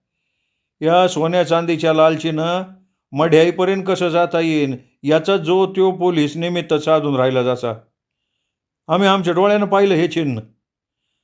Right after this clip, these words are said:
आता ह्या अंधाधुंदीत खरंच या सोन्याचे जे वारसदार आहेत त्याईच्यापर्यंत पोचणार आहे का ते? का त्याईचे कोणी वारसदार नाही म्हणून ते सोनं सरकार जमा होणार आहे का?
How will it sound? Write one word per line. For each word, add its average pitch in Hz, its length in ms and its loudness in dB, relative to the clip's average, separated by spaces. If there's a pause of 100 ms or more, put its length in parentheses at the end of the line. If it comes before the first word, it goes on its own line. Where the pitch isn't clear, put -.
(200)
आता 143 200 -2
ह्या 143 260 2
अंधाधुंदीत 151 720 0
खरंच 160 360 -2
या 160 120 0
सोन्याचे 147 480 -2
जे 143 120 0
वारसदार 165 560 0
आहेत 147 240 0 (340)
त्याईच्यापर्यंत 170 720 0
पोचणार 175 400 -2
आहे 160 120 0
का 160 120 -4
ते? 165 500 -4 (2000)
का 139 100 0
त्याईचे 175 420 2
कोणी 165 240 -2
वारसदार 160 500 2
नाही 151 300 -2 (240)
म्हणून 156 320 0
ते 180 120 2
सोनं 151 320 0
सरकार 151 420 -2
जमा 170 240 0
होणार 156 320 0
आहे 165 100 0
का? 175 480 -2